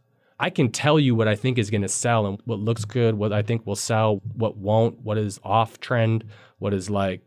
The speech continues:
not gonna move. But then it's just, like, when you're really going to put pen to paper,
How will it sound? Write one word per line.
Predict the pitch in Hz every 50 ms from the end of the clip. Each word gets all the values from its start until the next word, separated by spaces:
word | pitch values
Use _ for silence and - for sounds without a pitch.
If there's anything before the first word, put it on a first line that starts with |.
| _ -
not | - 107 101 104 110 - 131
gonna | 113 107 110
move. | 107 110 123 131 131 123 117 113 110 - _ _ _ _ _ _ _ _ _ _ _ -
But | 104 98
then | - 117 120 123
it's | 113 -
just, | - 117 107 - -
like, | 107 101 101 98 101 -
when | - 110 110 110
you're | 110 104
really | 107 131 139 135 120
going | 120 113 110 107
to | 104
put | - - 110 107
pen | - - 123 113 101
to | 92
paper, | - - 123 127 123 120 120 - - -